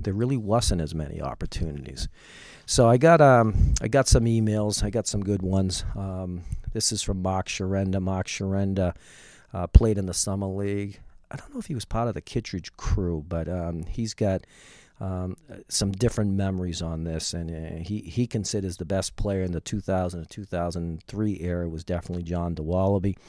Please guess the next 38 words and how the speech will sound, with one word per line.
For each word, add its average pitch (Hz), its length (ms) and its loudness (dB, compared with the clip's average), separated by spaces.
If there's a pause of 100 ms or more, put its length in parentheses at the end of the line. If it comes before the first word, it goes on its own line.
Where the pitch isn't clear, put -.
(300)
He's 95 260 -6
obviously 87 580 -2
on 80 200 -2
my, 80 280 -2
uh, 73 300 -6 (200)
on, 85 220 -8
on 85 240 -4
my 78 160 -2
top 92 400 -4
list 98 360 0
there. 92 280 2 (500)
Um, 82 460 -4 (180)
his - 240 -2
favorite 101 380 0
team 104 260 0
obviously 92 460 -2
was 76 140 -8
Shakedown, 104 760 0
and 76 120 -4
he, 76 140 -12 (120)
he 95 80 -6
mentions 90 520 -4 (220)
Rock, 92 340 0
Limbom, 90 540 -2
Pybus, 90 600 0
and 78 120 -4
Duba, 101 400 2 (540)
um, 80 460 -4
and 80 140 -6
how 87 120 0
they 87 100 -2
went 82 180 -4
full 98 240 -4
court 85 300 -4
press 101 340 8
all 101 160 2
the 95 100 -2
time. 92 440 0